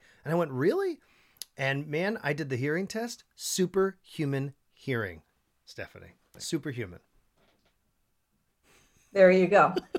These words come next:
Speaker 1: <laughs>
Speaker 2: All right.
Speaker 1: So wait, we totally
Speaker 2: I hope I
Speaker 1: derailed.
Speaker 2: have really waxy ears.
Speaker 1: I know. I, I, right now,
Speaker 2: Jesus.
Speaker 1: Stephanie's going,
Speaker 2: So,
Speaker 1: "You know, I'm one of
Speaker 2: so
Speaker 1: the most important people in the country right now, and this guy's wasting
Speaker 2: No, no.
Speaker 1: my time." Okay,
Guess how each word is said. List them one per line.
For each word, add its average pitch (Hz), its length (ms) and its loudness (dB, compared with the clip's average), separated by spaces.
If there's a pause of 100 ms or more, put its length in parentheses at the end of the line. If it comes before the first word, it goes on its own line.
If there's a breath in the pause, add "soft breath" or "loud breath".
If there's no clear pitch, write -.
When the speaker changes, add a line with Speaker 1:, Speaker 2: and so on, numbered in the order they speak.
Speaker 1:
<laughs> - 360 -12
Speaker 2:
All 226 140 10
right. 214 360 8 (960 loud breath)
Speaker 1:
So - 260 4
wait, 170 240 4
we 151 120 -4
totally 190 420 2
Speaker 2:
I - 80 8
hope 240 140 10
I 220 100 8
Speaker 1:
derailed. 233 60 8 (120)
Speaker 2:
have 180 140 0
really 196 260 8
waxy 185 500 6
ears. 180 360 2
Speaker 1:
I 185 140 12
know. 208 160 12
I, 214 260 10
I, 220 140 10
right 247 200 12
now, 254 160 6
Speaker 2:
Jesus. 202 100 6
Speaker 1:
Stephanie's 196 300 2
going, 170 260 2
Speaker 2:
So, 285 160 10
Speaker 1:
"You 277 60 12
know, 285 180 10
I'm 269 120 8
one 349 80 6
of 370 60 4
Speaker 2:
so 330 60 10
Speaker 1:
the 247 40 8
most 226 220 6
important 190 580 4
people 147 580 2
in 143 160 2
the 131 80 0
country 135 420 0
right 117 240 2
now, 98 540 -4
and 123 160 -2
this 147 140 0
guy's 170 260 4
wasting 131 480 2
Speaker 2:
No, 190 60 4
no. 139 60 2
Speaker 1:
my 117 160 0
time." 87 380 -8 (220 loud breath)
Okay, 160 220 4